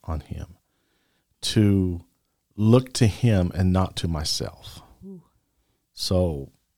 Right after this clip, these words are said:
Speaker 1: yeah, so that's something that he's beating me over the head with these days.
Speaker 2: Mm.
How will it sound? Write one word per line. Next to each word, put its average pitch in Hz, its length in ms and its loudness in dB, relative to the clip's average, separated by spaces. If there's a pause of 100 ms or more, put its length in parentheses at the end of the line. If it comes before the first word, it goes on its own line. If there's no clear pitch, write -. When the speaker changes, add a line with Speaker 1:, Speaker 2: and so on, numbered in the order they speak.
(1200)
Speaker 1:
yeah, 139 220 2
so 104 280 -2
that's 104 200 0
something 90 300 -4
that 80 100 -6
he's 82 180 -6
beating 80 280 -6
me 73 120 -6
over 71 160 -12
the - 80 -16
head 69 180 -12
with - 200 -20
these - 220 -16
days. - 380 -18 (120)
Speaker 2:
Mm. 190 260 2